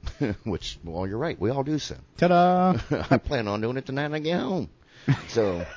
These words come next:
Speaker 2: <laughs>
Speaker 1: um,
Speaker 2: You're ridiculous.
Speaker 1: <laughs> I know. <laughs> I love it.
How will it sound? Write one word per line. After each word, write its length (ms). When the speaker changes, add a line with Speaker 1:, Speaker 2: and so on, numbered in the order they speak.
Speaker 2:
<laughs> 640
Speaker 1:
um, 560
Speaker 2:
You're 100
ridiculous. 560
Speaker 1:
<laughs> 180
I 120
know. 180
<laughs> 220
I 200
love 240
it. 80